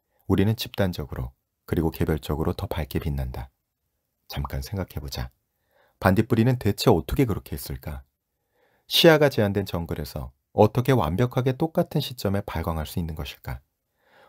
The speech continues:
보스턴 칼리지의 레나토 미로오와 엠아이티의 스티븐 스트로가츠는 응용수학 저널에서 게재한 논문에서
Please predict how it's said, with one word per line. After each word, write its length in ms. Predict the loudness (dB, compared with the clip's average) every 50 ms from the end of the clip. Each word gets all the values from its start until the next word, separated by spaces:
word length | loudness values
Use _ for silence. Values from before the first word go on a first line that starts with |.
| _ _
보스턴 340 | 4 4 6 6 4 2 4
칼리지의 640 | 6 4 6 6 4 2 2 2 4 4 2 0 0 6
레나토 540 | 6 8 8 8 4 0 -2 0 0 0
미로오와 680 | 2 2 0 0 0 0 0 -2 -2 -2 -4 -6 -6 -10 -14 _ _ _ _ _ _ _ _ _ _ _ _ _ _ _
엠아이티의 460 | 6 8 8 8 6 6 4 4 4 4
스티븐 480 | 4 0 -2 0 2 2 2 2 0 -6 _ _ _ _ _
스트로가츠는 960 | -14 -12 0 2 2 4 4 4 0 0 0 0 0 2 2 2 0 -2 -6 -12 _ _ 6
응용수학 580 | 8 8 10 8 6 4 4 4 4 4 4
저널에서 460 | 0 -4 -2 -2 -2 -4 -6 -8 -8
게재한 400 | -4 -2 -2 -2 0 0 0 0
논문에서 640 | 0 -2 -4 -2 -4 -4 -4 -6 -6 -8 -8 -8